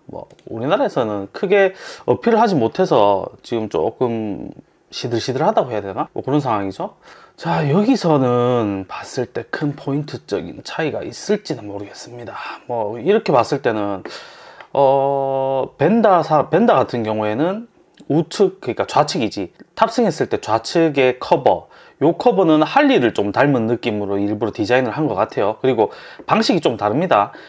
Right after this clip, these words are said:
일단 구성되어 있는 게 서스펜션이 아킬라 같은 경우에는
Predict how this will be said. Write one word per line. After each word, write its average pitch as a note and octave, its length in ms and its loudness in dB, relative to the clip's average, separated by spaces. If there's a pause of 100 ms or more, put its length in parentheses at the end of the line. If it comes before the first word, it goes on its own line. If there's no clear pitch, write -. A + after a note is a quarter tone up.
(140)
일단 F#3 240 0
구성되어 D3 360 2
있는 B2+ 280 2
게 D#3 160 2
서스펜션이 F#3 1080 0
아킬라 B3 380 2
같은 C3 320 0
경우에는 G#2+ 480 -4